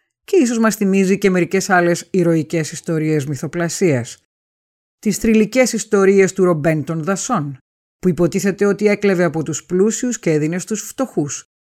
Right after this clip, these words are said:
αλλά και το θεατρικό έργο του Φρίντριχ Σίλερ, Οι Ληστές, όπου ο Κάρλ Φον Μόρ, πρωτότοκος γιος του άρχοντα, επαναστατεί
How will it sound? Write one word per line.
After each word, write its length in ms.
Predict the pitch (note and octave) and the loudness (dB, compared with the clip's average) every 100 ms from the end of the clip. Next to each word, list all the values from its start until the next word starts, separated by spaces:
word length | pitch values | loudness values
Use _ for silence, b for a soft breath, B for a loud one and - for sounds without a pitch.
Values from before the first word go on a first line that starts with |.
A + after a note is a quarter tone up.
| _ _ _ _ | _ _ _ _
αλλά 220 | F#3+ F#3+ | 2 4
και 120 | F#3+ | 2
το 100 | F#3 | -2
θεατρικό 500 | - F3+ E3 C#3+ F#3+ | -2 -2 -2 -4 0
έργο 260 | F#3 F3 F#3+ | 2 2 0
του 100 | F#3+ | -2
Φρίντριχ 540 | - F#3+ D#3+ E3 - | -2 0 2 0 -4
Σίλερ, 420 | - E4+ G#3+ C3+ C3+ - _ - | -4 0 0 0 -6 -14 _ -8
Οι 80 | D#3 | -4
Ληστές, 640 | D#3+ - - F#3+ A2+ - _ _ _ _ | -4 -6 -2 -2 -2 -12 _ _ _ _
όπου 220 | E3 F3 | -8 -2
ο 120 | E3 | -2
Κάρλ 280 | - F#3+ D#3 | 0 2 2
Φον 260 | C#3 D3+ C#3 | -2 -4 -2
Μόρ, 360 | C#3 F#3 A#3+ B3+ b b b _ _ | 0 0 0 -4 b b b _ _
πρωτότοκος 680 | F3 - A#3 G3+ - D3+ | -4 0 0 0 -2 -2
γιος 340 | C3+ F3 D3+ - | 0 -2 -2 -6
του 160 | C#3 | -2
άρχοντα, 600 | C#3 D#3+ - G#3 A3 A3+ A3 b b _ | -2 -2 -4 -2 0 -2 -6 b b _
επαναστατεί 920 | G#3 A3 G3+ - D3 C3 F#3+ A#3+ | -2 0 0 0 -4 -2 -4 -4